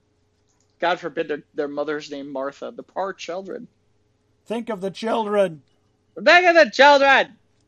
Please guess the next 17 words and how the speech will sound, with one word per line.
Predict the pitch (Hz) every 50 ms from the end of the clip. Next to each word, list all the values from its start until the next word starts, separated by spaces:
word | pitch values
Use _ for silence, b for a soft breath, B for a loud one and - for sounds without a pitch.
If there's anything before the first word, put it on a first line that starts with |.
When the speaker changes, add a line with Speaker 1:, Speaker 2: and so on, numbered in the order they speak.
| _ _ _ _ _ _
Speaker 1:
Uh, | - 156 160 160 156 156 151 151 151 156 156 156 -
all | - 180
right. | 185 165 147 - -
So | _ - - 175 175
apparently | 165 - - 190 185 185 180 180 175
this | 175 180 - -
is | 190 185
from | - - - 160 160 156 156 156 156 156 156 160 165 _ _ _ _ _ _ _ _ _ _ _ _ _ _
the | 156 156
Atlanta | 156 - 107 156 180 214 240 247 208 170
Black | - 156 175 175 175 - -
Star. | - - 165 160 143 151
Apparently | - - - 208 226 285 320 311 262 214 196 196 196 196 196 _ _ _ _ _ _ _ _ _ _ _ _ -
there | 160 180 175
are | 170 170
fans | - - _ 220 226 240 262 285 285 277 269
split | - - - - - _ _ 196 202 208 170 156 - _ -